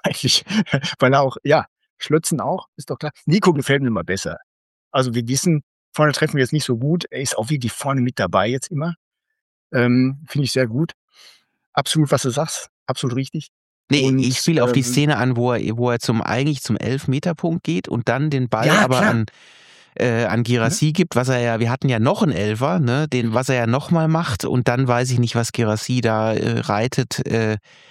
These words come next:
Speaker 2: den Ball da sonst wohin zu schießen. Ähm,
Speaker 1: Ich fand das eine gute Szene von Nico.
Speaker 2: Ja, auf jeden
Speaker 1: Ähm,
Speaker 2: Fall.
Speaker 1: das war ja diese, diese, diese Armsache.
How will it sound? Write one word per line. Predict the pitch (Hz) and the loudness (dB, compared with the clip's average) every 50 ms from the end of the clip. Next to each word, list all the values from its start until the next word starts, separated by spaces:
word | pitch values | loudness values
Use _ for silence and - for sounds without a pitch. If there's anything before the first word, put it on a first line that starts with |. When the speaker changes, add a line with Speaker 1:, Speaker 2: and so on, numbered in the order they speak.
| - - - - - - - _ _ _ _ - | -20 -20 -20 -20 -20 -20 -20 _ _ _ _ -2
Speaker 2:
den | - 120 117 113 | 0 0 2 2
Ball | 113 104 107 117 123 120 | 2 2 2 2 0 2
da | 120 113 113 113 113 110 113 107 | 2 2 2 2 2 0 0 0
sonst | 117 123 151 151 - - | 0 0 0 0 -2 0
wohin | 120 113 113 113 | 0 0 0 0
zu | - 123 117 | 0 0 -2
schießen. | - - 143 156 - - 247 240 - - - - - | 0 0 0 0 2 2 2 2 0 -2 -4 -2 0
Ähm, | - 131 135 131 131 127 127 107 - - _ _ _ _ _ _ _ _ _ _ - | 2 2 2 2 2 2 0 -2 -4 -8 _ _ _ _ _ _ _ _ _ _ -4
Speaker 1:
Ich | 180 - | -4 -2
fand | - 247 262 - | 0 0 0 0
das | 214 - | 0 -2
eine | 196 175 | -2 -2
gute | 175 220 220 202 | 0 -2 -2 -2
Szene | - - 214 196 170 | -2 -2 -2 -4 -4
von | - 131 123 | -2 -2 -2
Nico. | 127 139 139 151 175 202 214 - - | -2 -2 -2 -2 -4 -4 -6 -10 -6
Speaker 2:
Ja, | - - 120 - - | -2 0 0 0 0
auf | - 113 151 156 | 2 2 4 6
jeden | 160 160 160 | 6 6 4
Speaker 1:
Ähm, | 156 156 | 4 2
Speaker 2:
Fall. | 104 95 95 92 - | 2 0 -2 0 2
Speaker 1:
das | 160 151 - | 2 2 4
war | 170 185 | 4 4
ja | 202 190 | 4 4
diese, | 170 165 165 165 156 | 4 2 2 0 0
diese, | 131 147 151 139 151 147 143 135 139 - | 0 -2 -4 -4 -2 -2 -4 -4 -6 -10
diese | - 156 135 127 139 127 - - | -8 -6 -4 -2 -2 -4 -4 -4
Armsache. | 127 127 123 151 190 190 180 196 202 208 - 240 240 247 254 | -2 -2 0 0 0 -2 -2 -2 -4 -4 -2 -2 -2 -2 -4